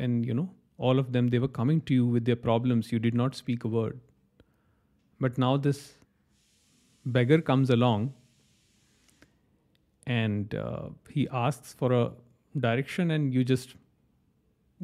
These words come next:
got up and went with him. Like, what is this? What are we missing here?" So the jnani says that this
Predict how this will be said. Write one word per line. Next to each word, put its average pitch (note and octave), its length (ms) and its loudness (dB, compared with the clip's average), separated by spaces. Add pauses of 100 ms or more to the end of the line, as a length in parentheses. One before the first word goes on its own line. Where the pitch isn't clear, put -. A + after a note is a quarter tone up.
(140)
got C#3 220 2
up - 80 -14 (240)
and A#2+ 460 -4 (180)
went C#3+ 240 2
with D3+ 140 2
him. C#3 200 -2 (760)
Like, B2 300 -4
what C3+ 200 -2
is C#3+ 160 2
this? A2 260 -4
What A#2+ 180 0
are D3+ 60 4
we C#3+ 120 2
missing A#2+ 360 2
here?" A2 220 -6 (1160)
So - 160 -2
the C3+ 180 2
jnani D3 360 2
says B2 320 0
that A#2 260 -4 (3000)
this - 180 0